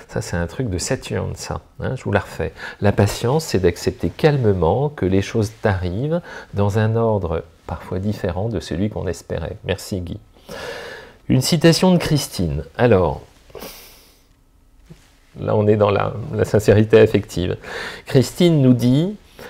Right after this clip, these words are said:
Les gares et les aéroports ont vu, ont vu plus de baisers sincères que de mariages. » Euh, est-ce que c'est pas un peu Vénus en Gémeaux ? Je sais pas, je vous soumets l'hypothèse, hein. Les gares et les aéroports ont vu plus de baisers sincères que de mariages.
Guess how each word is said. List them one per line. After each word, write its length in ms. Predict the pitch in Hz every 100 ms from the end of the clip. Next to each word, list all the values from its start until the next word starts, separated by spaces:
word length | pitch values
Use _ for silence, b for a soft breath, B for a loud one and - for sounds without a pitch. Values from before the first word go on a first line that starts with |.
| B B _ _ _
Les 160 | 110 127
gares 260 | 127 175 160
et 80 |
les 200 | 135 120 120
aéroports 880 | 117 113 110 104 107 120 165 180 -
ont 160 | - 110
vu, 160 | 117 120 _ -
ont 120 | - 117
vu 340 | 110 131 - - _
plus 320 | - 135 196 135
de 100 | 113
baisers 320 | 110 123 147
sincères 580 | - 107 101 - 117 -
que 100 | 98
de 100 | 101
mariages. » 760 | 87 92 92 87 80 - - _ _ - B B _ _ _ _ - _ _ - - - - - B B B B B B -
Euh, 100 | - -
est-ce 160 | - -
que 100 | 104
c'est 160 | - 98
pas 120 | 110
un 100 | 110
peu 100 | 120
Vénus 380 | 107 104 107 110
en 80 |
Gémeaux ? 420 | 98 101 104 123 143
Je 80 | 113
sais 200 | - 110
pas, 240 | 98 110
je 80 | 117
vous 80 | 110
soumets 260 | 113 110
l'hypothèse, 640 | 113 107 104 - 92 110 117
hein. 160 | 101
Les 180 | 113 107
gares 220 | 123 139
et 80 | 123
les 200 | 113 113
aéroports 580 | 117 104 101 - 120 113
ont 60 | 104
vu 140 | 107
plus 240 | 104 127
de 120 | 110 101
baisers 280 | 101 104
sincères 460 | 98 92 92 - 110
que 80 | 107
de 80 | 98
mariages. 600 | 92 90 87 95 101